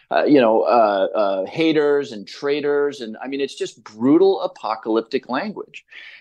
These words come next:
And there is still, I don't know what it is, but a quarter or a third of the American population that just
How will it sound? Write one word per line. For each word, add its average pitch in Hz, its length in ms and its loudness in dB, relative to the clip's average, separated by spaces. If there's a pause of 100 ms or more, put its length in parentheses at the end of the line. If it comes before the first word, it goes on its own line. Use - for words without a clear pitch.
(140)
And 135 400 2
there 135 180 4
is 147 180 -2
still, 156 380 -2
I 127 80 -2
don't 151 140 -6
know 139 60 -6
what 143 240 -2
it 131 120 -8
is, 92 260 -12
but 131 200 -2
a 123 80 0
quarter 131 340 -2
or 151 220 0
a 117 80 -2
third 135 340 -2
of 135 120 -14
the 131 80 -12
American 123 420 -8
population 131 680 -6
that 110 120 -6
just - 240 -2